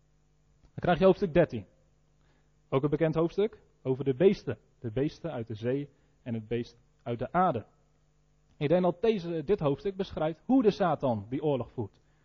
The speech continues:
Hoe de duivel probeert de gelovigen aan te vallen. En daar heeft hij twee belangrijke tactieken voor. Het eerste beest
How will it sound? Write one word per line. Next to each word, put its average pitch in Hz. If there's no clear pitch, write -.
Hoe 226
de 214
duivel 196
probeert 156
de 151
gelovigen 151
aan 180
te 175
vallen. 120
En 127
daar 156
heeft 190
hij 190
twee 214
belangrijke 180
tactieken 190
voor. 131
Het -
eerste 208
beest 165